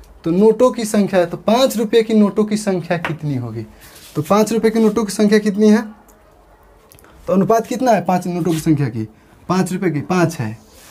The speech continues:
तो यहाँ पर आठ में हम लोग पाँच से multiply कर देंगे, यानी पाँच रुपये की नोटों की संख्या का अनुपात की, अ,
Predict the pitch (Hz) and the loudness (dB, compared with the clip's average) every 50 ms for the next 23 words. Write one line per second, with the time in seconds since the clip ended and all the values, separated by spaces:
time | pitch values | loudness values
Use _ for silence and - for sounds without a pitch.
0 | - - - 156 156 165 160 160 - - - 170 190 190 190 202 202 190 185 180 | -16 -6 0 2 2 2 2 0 -2 -4 0 0 0 2 4 4 4 4 4 2
1 | 202 226 240 - - 175 170 165 165 - - 208 220 190 165 156 147 151 147 151 | 2 0 -2 -2 -2 0 0 0 -2 -2 -2 0 0 2 2 2 0 0 0 0
2 | 147 139 143 143 135 123 120 117 113 113 110 117 110 - - - - - - 151 | -2 -2 -2 -2 -4 -6 -6 -6 -8 -8 -8 -10 -12 -16 -20 -20 -14 -6 -4 -4
3 | 156 151 - 180 190 202 180 - 208 202 - 214 208 208 214 202 185 175 165 202 | -4 -2 -2 0 0 0 0 0 -2 0 2 2 2 4 4 4 4 4 2 2
4 | 196 196 190 - 196 185 185 190 190 190 190 190 180 185 190 180 185 - 196 - | 2 2 2 2 2 4 4 4 4 4 2 2 2 2 0 -2 -2 -2 -4 -2
5 | 175 170 - - - 151 | -2 -4 -4 -4 -8 -16